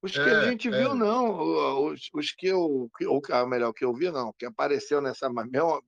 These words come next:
Speaker 1: nessa memória, o que apareceu nesse flash de memória eram, eram como se fossem menininhos, sabe?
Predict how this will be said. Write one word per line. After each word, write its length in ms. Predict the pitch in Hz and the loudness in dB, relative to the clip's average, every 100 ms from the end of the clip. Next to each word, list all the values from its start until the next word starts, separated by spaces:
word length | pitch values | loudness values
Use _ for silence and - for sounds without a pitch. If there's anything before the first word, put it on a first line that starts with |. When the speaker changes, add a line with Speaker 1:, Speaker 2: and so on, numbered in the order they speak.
| - | -6
Speaker 1:
nessa 240 | 120 127 | -4 -4
memória, 560 | 120 113 117 151 127 101 - _ _ _ _ _ _ _ _ _ | -4 -4 0 0 0 -4 -12 _ _ _ _ _ _ _ _ _
o 60 | 123 | -6
que 100 | - | -4
apareceu 560 | 175 190 185 - 180 | 0 0 2 2 0
nesse 260 | 165 151 - | 0 -4 -6
flash 340 | - 143 139 - | -2 0 0 -4
de 120 | 139 | -6
memória 560 | 135 135 135 156 190 226 202 143 - | -2 -2 -2 -4 -4 -2 -2 -4 -8
eram, 600 | 165 190 202 208 208 202 | -12 -8 -6 -4 -4 -6
eram 360 | 175 196 214 202 180 175 190 _ | -6 -6 -6 -8 -10 -12 -16 _
como 180 | 180 | -12
se 60 | - | -6
fossem 260 | 208 214 214 | -6 -4 -4
menininhos, 840 | 226 226 208 170 180 190 135 - _ _ _ _ _ _ _ _ _ - | -2 -2 -4 -4 -4 -4 -6 -12 _ _ _ _ _ _ _ _ _ -8
sabe? 380 | 156 143 117 | -4 -4 -6